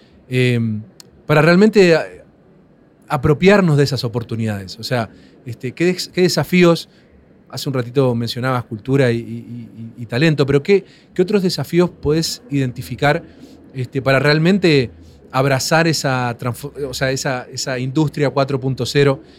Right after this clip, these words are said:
y no quedarnos como región abajo de, de esta ola, ¿no? Que, que en el pasado nuestra región muchas veces, este, se quedó abajo por, por, por mindset, digamos, ¿no? Pero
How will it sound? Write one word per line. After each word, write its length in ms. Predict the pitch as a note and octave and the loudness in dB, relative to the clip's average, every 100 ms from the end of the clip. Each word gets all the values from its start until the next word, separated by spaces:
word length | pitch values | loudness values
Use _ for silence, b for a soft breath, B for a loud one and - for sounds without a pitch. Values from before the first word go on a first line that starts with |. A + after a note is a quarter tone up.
| B B | B B
y 80 | C3 | -2
no 160 | D3 | 0
quedarnos 360 | C#3+ D3+ D#3+ E3 | 4 4 4 2
como 220 | D#3+ C#3 | -2 -4
región 380 | B2+ A#2+ D#3+ D#3+ | -4 -4 -2 0
abajo 560 | C3+ C#3+ C#3+ D#3 D#3+ - B B B - | 2 2 2 0 -2 -4 B B B -6
de, 760 | B2 A#2 A#2 A2+ G#2+ G#2+ G#2 - _ - - | -4 -2 -4 -4 -4 -6 -10 -16 _ -20 -6
de 60 | C#3 | -4
esta 220 | - C3+ | 2 6
ola, 500 | F3 E3 D3 F3 F#3 - | 6 6 4 2 -4 -16
¿no? 240 | C3 D3+ F3 | -10 -8 -8
Que, 280 | C3 B2 A#2 | -8 -8 -10
que 240 | B2 A#2+ | -14 -12
en 80 | A#2+ | -10
el 120 | A#2 | -10
pasado 420 | A#2+ - C#3 C#3+ | -8 -2 0 2
nuestra 240 | C3+ - B2 | 0 -2 -6
región 320 | A#2 - C3+ | -6 -4 -2
muchas 280 | C3+ C3+ B2 | -2 -2 -2
veces, 360 | B2+ C3+ B2 B B B B - | 0 -2 -2 B B B B -10
este, 520 | A#2+ - A#2+ A2+ A2 | -10 -4 -4 -2 -4
se 160 | - A#2 | -6 -2
quedó 220 | C3 B2+ | 2 4
abajo 380 | C3 C3+ D3 C3 | 4 2 0 -2
por, 200 | A#2+ A2+ | -2 -4
por, 360 | _ A#2+ A2+ | _ -6 -6
por 420 | G#2 - - A#2+ | -6 -20 -8 -4
mindset, 500 | B2 D#3 D3 - A2 | 0 2 2 0 -6
digamos, 320 | A#2 A2+ G#2+ A2 | -8 -8 -6 -2
¿no? 140 | C#3 | 0
Pero 220 | C3 B2 | 2 0